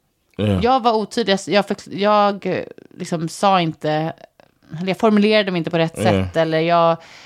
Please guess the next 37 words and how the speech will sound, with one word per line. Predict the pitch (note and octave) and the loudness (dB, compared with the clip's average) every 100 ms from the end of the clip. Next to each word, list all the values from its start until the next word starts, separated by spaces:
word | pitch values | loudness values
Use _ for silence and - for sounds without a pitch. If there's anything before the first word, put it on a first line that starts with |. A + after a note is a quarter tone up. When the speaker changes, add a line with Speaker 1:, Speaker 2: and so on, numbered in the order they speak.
| - | -4
Speaker 2:
jag | F#3 | 0
måste | F#3 E3+ - | 0 -2 -4
ha | F3 E3+ | 0 0
låtit | F3 D#3+ - D#3 - _ _ | 2 -2 -2 -6 -6 _ _
typ | - D#3+ - | -10 -10 -2
argare | G#3+ F#3+ F#3+ | -2 0 0
än | F#3 | 0
vad | F#3 | 0
jag | F#3 | 0
var. | G3 F3+ C3+ | 2 2 2
Eller | A#2+ C#3 | 0 -2
jag | |
måste | D3+ - E3 | -2 -4 -4
ha, | D#3+ - | -6 -6
liksom, | - E3 D3 D#3 - _ _ _ _ _ _ _ _ _ _ | -10 -8 -8 -8 -14 _ _ _ _ _ _ _ _ _ _
något | G3+ G3 - | -4 -4 -4
sånt | - G3 E2+ - | -2 0 0 -6
istället | - - C#2+ - | -8 -4 -6 -6
måste | - - | -10 -4
man | C3+ | -4
ju | F#2 | -4
försöka | - C#3+ C#3 | -4 -6 -2
göra. | D2 - - _ - | -2 -4 -10 _ -14
Speaker 1:
Ja. | - G#2 F#2+ E2+ D#2+ | -2 2 2 0 -4
Speaker 2:
Okej, | - G3 G#3 | -4 0 0
sista | G#3+ G3+ F#3+ | 0 -2 -2
då. | C#3 - - | 0 -2 -8
Jag | - G#3+ G#3+ | -4 -2 0
hade | A3 G#3+ | -2 -4
inte | G3+ E3 F3 | -4 -2 0
reagerat | E3+ E3+ E3+ E3+ D#3+ | 0 0 0 0 0
så | - | -4
här | D3+ C#3 - | -2 -2 0
om | D3 D3 D3 | 0 -2 -2
du | D3+ C#3+ C#3 C3 - - - - - - - - | -2 0 -2 -4 -6 -12 -14 -18 -20 -20 -20 -20
Speaker 1:
Didn't. | G#2 B2 F2+ G2+ F#2 - | -4 0 2 0 -2 -2
Yeah. | A2+ A2 A2+ A#2+ E3 G#3 - D#3 D#3+ E3+ E3 | -2 0 0 0 0 -2 -2 0 0 0 -2